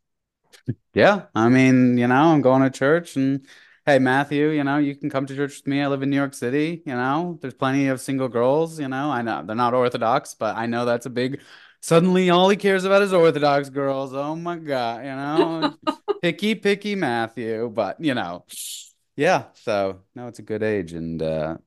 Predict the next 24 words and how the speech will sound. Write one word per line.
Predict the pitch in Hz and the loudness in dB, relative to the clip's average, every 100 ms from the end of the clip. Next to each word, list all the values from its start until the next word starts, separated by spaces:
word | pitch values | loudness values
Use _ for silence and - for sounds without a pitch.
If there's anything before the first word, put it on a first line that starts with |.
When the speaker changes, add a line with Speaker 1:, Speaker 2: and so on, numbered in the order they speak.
| - | -12
Speaker 1:
you | |
know, | 85 | -6
I'm | 87 | -6
excited, | 90 - 82 85 90 90 _ _ _ _ _ _ _ | -6 -2 -2 -2 -4 -8 _ _ _ _ _ _ _
you | - | -2
know, | 139 107 | 0 0
and, | 107 92 - | 0 0 -2
and | 92 92 - - _ _ _ _ _ _ _ _ _ _ | -4 -4 -6 -12 _ _ _ _ _ _ _ _ _ _
you | 104 | -8
feel | - 110 101 | -2 2 2
like, | 95 92 - | 2 -2 -2
uh, | 90 82 80 76 - | -2 0 0 -2 -4
there's | 87 85 76 - - _ _ _ _ _ _ _ - _ | -6 -6 -6 -10 -14 _ _ _ _ _ _ _ -20 _
all | - 127 | 0 2
these | 135 - | 2 4
things | 123 113 | 2 2
can | 107 | 0
come | - 101 | 0 -2
together | 98 87 82 82 76 | 0 0 2 2 2
in, | 69 | 2
in | 78 78 | 2 4
this | 87 82 | 2 0
beautiful | - 80 80 85 | 0 0 0 0
way, | 73 71 65 98 | 0 0 0 -2